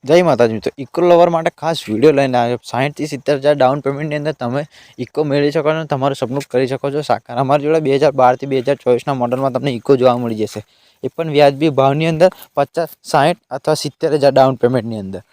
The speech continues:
સારી કન્ડિશનની અંદર કંપની ફિટિંગની સી એન જી લાગેલું હોય છે, કોઈ પણ જાણતા ગોબો ગોબી સ્ક્રેચીસ કે એન્જિન લાઇનનું કામકાજ હોતું નથી. જોઈ શકો છો તમે વીડિયોની અંદર મળ-, એસેસરીઝ પણ લાગેલી હોય છે,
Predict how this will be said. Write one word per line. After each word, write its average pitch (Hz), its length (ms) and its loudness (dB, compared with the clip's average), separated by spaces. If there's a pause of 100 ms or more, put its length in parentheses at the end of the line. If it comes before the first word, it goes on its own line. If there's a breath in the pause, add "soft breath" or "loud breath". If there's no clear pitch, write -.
(120)
સારી 147 280 2
કન્ડિશનની 147 580 -4
અંદર 131 240 -2
કંપની 151 320 -2
ફિટિંગની 156 340 -4
સી 139 200 -4
એન 156 140 0
જી 143 140 -4 (480 soft breath)
લાગેલું 139 400 0
હોય 156 140 4
છે, 170 140 0 (240)
કોઈ 147 120 -4
પણ 156 200 0
જાણતા 151 240 4
ગોબો 147 260 2
ગોબી 143 200 -4
સ્ક્રેચીસ 143 420 -4
કે 156 100 0
એન્જિન 143 240 -4
લાઇનનું 143 260 -4
કામકાજ 135 380 -2
હોતું 135 240 -2
નથી. 117 260 -6 (500)
જોઈ 185 140 4
શકો 180 200 6
છો 170 100 2
તમે 160 220 0
વીડિયોની 143 360 0
અંદર 139 220 -2 (2000)
મળ-, 143 280 -2 (800)
એસેસરીઝ 160 560 2
પણ 165 100 -16
લાગેલી 143 440 2
હોય 147 120 4
છે, 143 140 -2